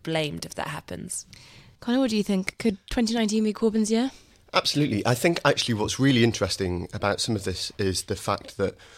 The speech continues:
Speaker 3: we are all presuming that Jeremy Corbyn is the favourite if we, if we have another election, despite the fact that actually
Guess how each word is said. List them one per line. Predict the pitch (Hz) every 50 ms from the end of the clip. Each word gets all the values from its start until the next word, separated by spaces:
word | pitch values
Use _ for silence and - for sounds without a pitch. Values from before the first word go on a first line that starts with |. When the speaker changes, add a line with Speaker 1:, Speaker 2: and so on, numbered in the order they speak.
| - - _
Speaker 3:
we | - 123 127 135
are | 143 156 151 135
all | 117 110 107
presuming | 107 - 110 95 113 117 110 107 101 98 95 95 95
that | 98 98 95 - - - - - - -
Jeremy | - - 104 101 101 95
Corbyn | - 113 101 98 98 104
is | 107 110 - -
the | 110 -
favourite | - 107 104 101 95 98 - -
if | 101 - -
we, | - 98 98 - - _ _ -
if | 113 - -
we | 110 98
have | 95 110 117 110
another | 120 107 98 95 92 95
election, | 92 92 - - - - 92
despite | - 110 - - 110 -
the | 110
fact | - - -
that | - 120 -
actually | - - - - - 104 95